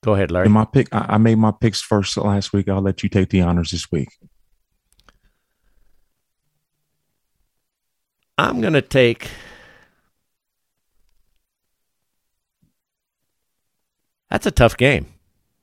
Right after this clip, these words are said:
Speaker 1: I'm gonna take the Saints. I don't think that Sean Payton, uh, who came out with a great win in week one against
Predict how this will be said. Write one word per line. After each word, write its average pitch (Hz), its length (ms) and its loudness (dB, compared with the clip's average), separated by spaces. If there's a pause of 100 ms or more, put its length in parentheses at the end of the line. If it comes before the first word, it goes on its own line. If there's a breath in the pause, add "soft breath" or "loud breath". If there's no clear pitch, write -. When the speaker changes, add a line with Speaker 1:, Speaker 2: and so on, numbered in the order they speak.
(1080)
Speaker 1:
I'm 208 120 0
gonna 269 140 -6
take 160 260 -2
the 117 80 -6
Saints. - 480 -6
I 143 140 -2
don't 214 200 -4 (180)
think 139 300 -6
that 104 140 -8
Sean 123 360 0
Payton, 95 500 -4 (560)
uh, 90 220 -6
who 98 100 -4
came 120 300 -4
out 110 280 -4
with 98 160 -8
a 87 60 -4
great 113 320 0
win 117 240 -2
in 95 160 -4
week 117 220 -6
one 110 240 -4
against 98 520 -8